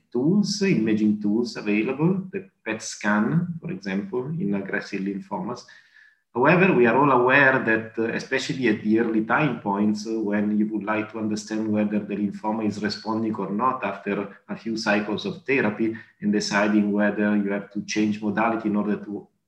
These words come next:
to not add toxicity without activity, uh, the pet scan,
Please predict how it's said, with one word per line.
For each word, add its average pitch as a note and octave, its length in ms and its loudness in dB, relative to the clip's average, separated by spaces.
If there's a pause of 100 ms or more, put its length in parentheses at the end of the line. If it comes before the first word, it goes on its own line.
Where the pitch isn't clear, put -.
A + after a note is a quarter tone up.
(100)
to A2+ 80 -8
not G#2+ 300 0
add A2 320 0
toxicity A2+ 680 -2
without G2 580 -2
activity, B2+ 720 -6 (520)
uh, A2+ 180 2
the A2 120 2
pet D#3 220 2
scan, C3 520 4